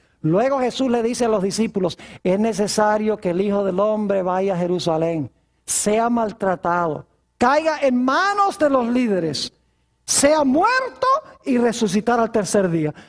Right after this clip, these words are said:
Y dice allí en San Mateo dieciséis que el apóstol Pedro tomó a Jesús del brazo y le dijo, "No seas tan pesimista, que tú vas a ir a Jerusalén a morir. El Mesías no muere,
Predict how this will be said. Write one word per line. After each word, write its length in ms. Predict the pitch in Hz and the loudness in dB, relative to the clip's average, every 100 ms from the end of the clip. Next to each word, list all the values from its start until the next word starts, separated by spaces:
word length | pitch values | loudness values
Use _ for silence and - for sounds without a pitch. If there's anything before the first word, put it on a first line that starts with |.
| _ | _
Y 140 | 185 180 | -2 0
dice 280 | 311 320 320 | 0 0 -2
allí 360 | 269 311 403 | 0 -2 -2
en 120 | 247 214 | -4 -2
San 160 | 233 | 0
Mateo 280 | 226 233 269 | 0 0 -2
dieciséis 600 | 269 247 247 269 320 320 | -2 -2 -2 0 0 0
que 80 | 247 | 0
el 80 | 220 | 2
apóstol 360 | 226 247 269 | 0 -2 -2
Pedro 320 | 277 294 330 | 0 0 0
tomó 320 | 311 220 226 269 | -2 -2 0 0
a 60 | |
Jesús 480 | 277 - 339 415 - | -2 0 0 0 0
del 160 | 226 208 | 0 2
brazo 500 | 277 440 - 480 - - - - | 2 0 0 -2 -4 -12 -8 -2
y 120 | 247 | 2
le 140 | 262 | 2
dijo, 440 | 269 202 175 143 - _ _ _ _ _ - | 2 0 -2 -6 -16 _ _ _ _ _ -4
"No 220 | 127 120 | -4 -2
seas 320 | - 156 151 | -2 -2 -2
tan 220 | - 160 | -2 -2
pesimista, 920 | 147 139 - 123 123 233 - - 127 - _ _ _ _ _ _ _ _ - | -2 -4 -2 -2 0 -2 -4 -10 -12 -12 _ _ _ _ _ _ _ _ 0
que 180 | 247 | 0
tú 160 | - 214 | 2 0
vas 300 | 208 262 262 | 0 0 0
a 120 | 240 | 0
ir 140 | 247 311 | 0 0
a 80 | |
Jerusalén 640 | 190 226 214 202 190 226 269 | 0 0 0 0 2 2 2
a 80 | |
morir. 280 | 247 254 339 523 571 539 - _ - | 2 0 2 2 0 -4 -12 _ -2
El 260 | 359 302 | 0 2
Mesías 520 | 302 302 - 247 208 202 | 2 0 2 0 0 0
no 140 | 208 | 2
muere, 440 | 214 415 381 285 | 2 2 2 0